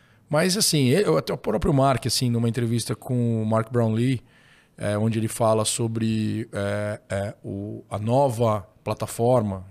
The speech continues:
que seria a, a plataforma de você, é, ter o metaverso integrado, né? É, ele já tem uma visão diferente, né? Então, ele fala até do óculos que você iria utilizar e você não ia precisar ter um iPad na mão, você ia conseguir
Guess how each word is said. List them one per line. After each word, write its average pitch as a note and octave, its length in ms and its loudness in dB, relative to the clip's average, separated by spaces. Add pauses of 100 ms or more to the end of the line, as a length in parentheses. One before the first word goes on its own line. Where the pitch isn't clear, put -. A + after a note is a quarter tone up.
que - 120 -16
seria G2+ 460 -2 (460)
a, A2+ 220 -6
a G2+ 40 -8
plataforma A2 580 -2
de G#2 140 -6
você, G#2+ 600 0 (460)
é, G#2 240 -8 (280)
ter C3 160 4
o A#2+ 80 2
metaverso G#2+ 580 0
integrado, G#2 640 0
né? A2+ 240 0 (500)
É, G#2 280 -4
ele A2 160 -2
já A#2 160 2
tem C3 180 0
uma B2+ 160 2
visão A#2 240 0
diferente, A2 580 -4
né? G#2 140 -6
Então, G#2+ 380 -6
ele G#2 100 -6
fala G#2 320 0
até G#2+ 320 -2 (340)
do G#2+ 140 -6
óculos A2+ 500 0
que - 120 -8
você G#2 520 -4 (380)
iria G#2 180 -6
utilizar A#2 720 2
e A#2+ 60 -2
você A2+ 240 -4
não A#2 80 0
ia A#2 80 2
precisar A2 200 0
ter A#2 120 -2
um A2 120 0
iPad A2 340 -4
na A2 140 -6
mão, A2+ 240 -8
você A2 280 -10
ia G#2+ 80 -8
conseguir A2 500 -8